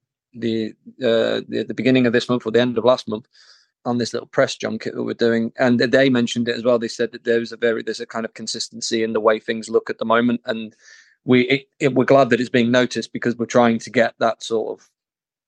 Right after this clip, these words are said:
you know, you see something, you go, "Oh, that looks like Devastator." It's not just when you listen to the music, you go, "That sounds like Devastator." You, you know, we kind of wanna create the full package in a way. And, um, I feel like we've definitely, we're definitely onto something with the way that we present ourselves and, um,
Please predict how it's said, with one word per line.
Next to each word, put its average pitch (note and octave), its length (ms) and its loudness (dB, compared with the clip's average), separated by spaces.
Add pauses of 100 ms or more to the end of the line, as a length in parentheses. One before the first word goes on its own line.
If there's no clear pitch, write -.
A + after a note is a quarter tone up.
(480)
you B2+ 60 -4
know, A2 220 0 (460)
you B2+ 180 2
see C3+ 240 4
something, B2 440 2
you A#2+ 80 2
go, B2 180 6
"Oh, A#2+ 80 6
that B2+ 220 2
looks D3+ 280 -4
like A2+ 200 -2
Devastator." A#2 480 -4
It's B2 120 -10
not B2 200 -4
just B2 240 -2
when A2+ 120 2
you A2+ 120 2
listen A2+ 240 0
to G#2 80 -14
the G#2 80 -2
music, B2+ 360 4
you A2+ 140 -12
go, G#2+ 160 -8
"That - 140 -10
sounds C3+ 300 2
like A2+ 120 2
Devastator." G#2+ 560 -4 (400)
You, A#2 260 4
you A#2+ 160 -2
know, A2 140 2
we A2 100 -4
kind B2+ 240 2
of A#2+ 100 -2
wanna A#2 160 0
create A#2 480 0
the A#2 80 -6
full A2 220 0
package - 520 -4
in G#2+ 100 -14
a A2 60 -12
way. A2 280 0
And, A1 180 -14 (640)
um, A2 500 0 (100)
I B2+ 60 -6
feel A#2+ 240 4
like A2+ 300 2
we've A2+ 180 -4
definitely, A2+ 380 0
we're A#2 180 2
definitely A2 380 0
onto A2+ 300 0
something A2 420 -4
with G#2+ 100 -4
the A2+ 80 -4
way A2 180 4
that - 120 -2
we A2 80 -2
present A2 360 2
ourselves G#2+ 560 0
and, G#2+ 340 -16
um, G#2+ 340 -6